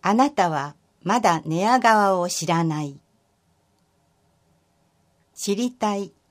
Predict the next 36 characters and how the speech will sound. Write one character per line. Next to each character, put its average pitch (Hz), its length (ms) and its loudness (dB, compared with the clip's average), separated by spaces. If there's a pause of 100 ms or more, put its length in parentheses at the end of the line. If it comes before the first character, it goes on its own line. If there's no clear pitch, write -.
(360)
寝 180 100 -2
屋 240 220 2
川 240 260 2
の 196 160 -2
こ 151 220 -10
と。 - 320 -16 (2000)
私 285 380 -2
た 143 160 -4
ち 180 140 -8
の 156 140 -4
住 214 280 -2
む 165 80 -2
町、 151 440 -10 (120)
寝 160 80 -4
屋 226 180 0
川 226 260 0
市 147 200 -8
に 147 180 -4
は、 123 200 -14 (580)
地 - 180 -4
名 196 300 0
の 147 120 -4
由 156 160 -4
来 190 240 0
で 170 140 -4
あ 170 140 -4
る 147 220 -10 (340)
寝 170 100 0
屋 262 220 2
川 226 260 0
が 190 140 -4
流 180 280 -2
れ 202 100 -2
て - 160 -14
い 107 220 -14
る。 110 200 -20